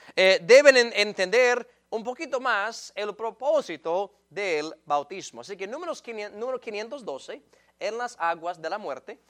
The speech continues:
Si tienen su himnario lo pueden ver. No lo vamos a cantar, sino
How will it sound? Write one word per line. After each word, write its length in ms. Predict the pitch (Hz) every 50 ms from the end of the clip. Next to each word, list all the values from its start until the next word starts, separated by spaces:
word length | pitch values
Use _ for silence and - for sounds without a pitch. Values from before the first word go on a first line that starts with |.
| _ _ _ _
Si 140 | - 156 143
tienen 240 | 190 208 233 240
su 100 | 233 -
himnario 400 | 190 175 170 170 170 180 185 190
lo 120 | 180 165 135
pueden 280 | - 165 170 175 165
ver. 240 | 147 139 143 - 180
No 120 | 185 247 277
lo 100 | 285 247
vamos 260 | 220 196 180 165 151
a 60 | 143
cantar, 440 | - 131 123 117 - 147 156 - -
sino 380 | - 165 156 160 151 139 -